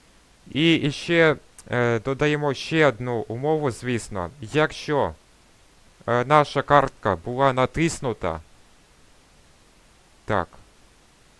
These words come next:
натиснуто, от. Тоді буде виконуватись дія. По-перше, е, значення змінної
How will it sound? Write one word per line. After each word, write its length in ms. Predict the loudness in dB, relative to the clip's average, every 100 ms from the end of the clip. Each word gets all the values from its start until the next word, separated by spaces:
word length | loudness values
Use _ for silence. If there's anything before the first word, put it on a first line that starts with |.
| _ _ -20 _ _ _ _ _ _ _ _ _ _ _ _ _ _ _ _ _ _ -20 _ -4
натиснуто, 720 | -2 0 -4 -6 -12 -12 -12 -10
от. 140 | -12 -14 -20 _ -20 _ _ _ _ _ _ _ _ -20 -20 _ -20 -20 _ _ -20 _ -20 _ -20 -8
Тоді 380 | -4 -2 0 -2
буде 300 | -2 -2 0
виконуватись 720 | 0 0 -4 -6 -4 -4 -4
дія. 300 | -6 -4 -4 -6 -20 _ _ _ _ _ -20 _ -20 -20 _ -20 -6
По-перше, 640 | -2 4 4 4 -4 -14 -14 -20 _ -20 _ _ -20 -8 -2
е, 220 | 0 0
значення 520 | 0 -2 -2 -4 -6
змінної 680 | -6 -4 -4 -4 -4 -4